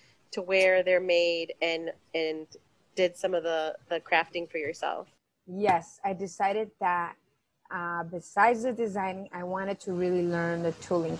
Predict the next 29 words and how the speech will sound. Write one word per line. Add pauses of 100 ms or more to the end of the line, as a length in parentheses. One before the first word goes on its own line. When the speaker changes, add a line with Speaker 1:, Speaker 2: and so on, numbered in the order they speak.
Speaker 2:
craft, (340)
because
I've
been, (280)
I
don't,
you
can
see
my
leather
purses.
I,
I'm (260)
working
with
leather,
I'm
molding
leather,
I'm
making
different
floral
images,
different
jewelry,
the
leather